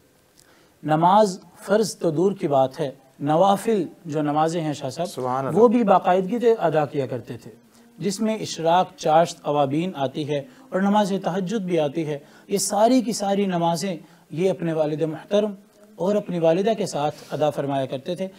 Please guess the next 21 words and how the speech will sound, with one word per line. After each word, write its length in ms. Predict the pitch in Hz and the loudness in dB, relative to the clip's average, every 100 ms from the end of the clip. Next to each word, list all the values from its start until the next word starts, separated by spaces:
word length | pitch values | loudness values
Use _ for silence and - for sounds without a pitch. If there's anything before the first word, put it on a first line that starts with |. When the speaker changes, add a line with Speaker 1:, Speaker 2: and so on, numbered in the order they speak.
| - - | -18 -6
Speaker 1:
इनके 220 | 180 208 | -2 0
बारे 260 | 196 196 220 | 2 4 2
में 140 | 214 | 0
बहुत 240 | 165 185 196 | 0 0 -2
सी 120 | 190 | -4
रिवायात 460 | 165 151 156 180 170 | 0 0 0 -2 -2
मौजूद 360 | 143 165 196 | -2 -2 -4
हैं, 220 | - 139 - - - | -6 -8 -10 -20 -6
लेकिन 360 | 165 180 226 175 - _ _ | -4 0 -2 -2 -8 _ _
तारीख़ 280 | 165 156 185 | -4 -4 -4
बताती 360 | 180 151 143 165 | -2 -2 -2 -2
है 180 | 160 165 - _ - | -2 -4 -6 _ -8
कि 100 | 160 | -2
जब 280 | 165 196 165 | -2 -2 -2
ये, 380 | 165 175 160 - - 170 - | -2 -2 -4 -10 -16 -12 -6
इनकी 500 | 165 175 190 180 170 | -6 -6 -6 -4 -4
ज़िंदगी 500 | 135 143 143 160 208 | -4 -4 -4 -4 -4
का 300 | 190 147 120 - _ _ 156 | -2 -2 -4 -16 _ _ -2
आखिरी 320 | 147 196 175 | 0 -2 -2
दिन 180 | 131 127 | -2 -4
था 220 | 135 | -4